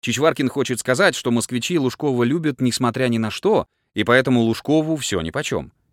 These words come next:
Какое отношение мэр Москвы Юрий Лужков имеет к бизнесу Евросети? И почему о нем должен задуматься продавец-консультант,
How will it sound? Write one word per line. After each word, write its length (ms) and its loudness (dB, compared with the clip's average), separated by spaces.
Какое 380 6
отношение 500 2
мэр 200 2
Москвы 340 2
Юрий 260 4
Лужков 480 2
имеет 340 2
к 60 -8
бизнесу 460 0
Евросети? 680 -2
И 80 -8
почему 360 0
о 60 6
нем 240 2
должен 300 0
задуматься 480 0
продавец-консультант, 1000 -2